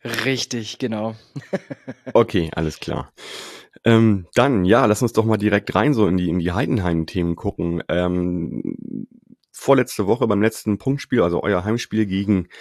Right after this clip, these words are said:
Speaker 2: Kaiserslautern, wurde ein spezieller <laughs> Trainer,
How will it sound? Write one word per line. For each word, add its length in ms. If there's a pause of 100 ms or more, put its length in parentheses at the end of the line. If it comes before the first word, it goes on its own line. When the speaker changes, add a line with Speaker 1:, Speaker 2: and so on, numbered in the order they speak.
(280)
Speaker 2:
Kaiserslautern, 880
wurde 640
ein 140
spezieller 500
<laughs> 0
Trainer, 580